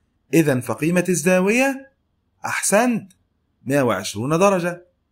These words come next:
وعدد الأزواج الحرة، لا يوجد أي أزواج حرة.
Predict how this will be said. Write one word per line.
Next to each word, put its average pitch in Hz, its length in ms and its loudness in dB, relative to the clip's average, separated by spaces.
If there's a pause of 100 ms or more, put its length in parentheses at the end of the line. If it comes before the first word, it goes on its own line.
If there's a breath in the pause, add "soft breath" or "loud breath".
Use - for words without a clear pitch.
(480)
وعدد 170 320 2
الأزواج 180 460 0
الحرة، 185 640 -2 (280)
لا 202 320 2
يوجد 202 500 0 (120)
أي 175 300 0
أزواج 156 560 -2
حرة. 92 480 -6